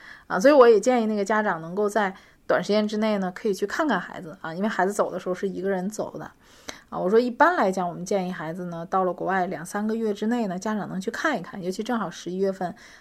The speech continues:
啊，还有一些短假啊，那家长也可以陪他过去看一看。啊，所以家长也觉得说，哦，那这个时间我可能真的是需要去看一看他，包括，啊，这个可能有谈恋爱的这种风险性啊，啊，孩子是不是要转学呀？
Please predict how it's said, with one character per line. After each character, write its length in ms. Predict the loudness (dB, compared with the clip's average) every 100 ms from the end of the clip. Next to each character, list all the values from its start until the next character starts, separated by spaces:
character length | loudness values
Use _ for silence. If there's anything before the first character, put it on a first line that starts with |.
| _
啊， 80 | -12
还 160 | -6 -4
有 60 |
一 80 | -6
些 320 | -8 -6 -6 -8 -12
短 140 | -14 0
假 260 | 2 2 0 -18
啊， 180 | -18 -16
那 80 | -8
家 160 | -6
长 140 | -4 -6
也 60 |
可 120 | -8
以 60 | -10
陪 180 | -10 -12
他 120 | -8
过 140 | -4
去 120 | -6 -6
看 240 | -4 -4
一 40 |
看。 220 | -6 -14 -20 _ _ _
啊， 140 | -18
所 80 | -2
以 60 | 2
家 160 | 4
长 160 | 4 2
也 80 | -2
觉 140 | -6
得 100 | -6
说， 140 | -6 -2
哦， 340 | 2 2 2 0
那 100 | -2
这 140 | 2
个 80 | 0
时 160 | 0
间 160 | -2 0
我 100 | 0
可 140 | -2
能 160 | -6 -2
真 180 | 2 2
的 100 | 2
是 140 | -2
需 160 | -4 -2
要 140 | -2
去 240 | -2 -8 -10 -20 -20 -6
看 260 | 4 4
一 40 | 4
看 200 | -2 -10
他， 180 | -10 -8
包 180 | -6 -2
括， 260 | 0 -2 -4 -20 -20
啊， 160 | -20 -20 _ _ _ _ _
这 140 | -10
个 120 | -8 -8
可 120 | -6
能 140 | -4 0
有 140 | 0
谈 180 | 2 4
恋 120 | 8
爱 200 | 8 8
的 140 | 4
这 140 | 4 2
种 120 | 2
风 240 | 2 2
险 220 | 4 2 0
性 220 | 0 0
啊， 280 | 0 -2 -6 -16 -20 -14
啊， 100 | -10
孩 220 | -2 2
子 80 | 4
是 120 | 2
不 80 | 0
是 80 | 4
要 140 | 4
转 220 | 6 2 0
学 220 | 0 4
呀？ 380 | 6 6 2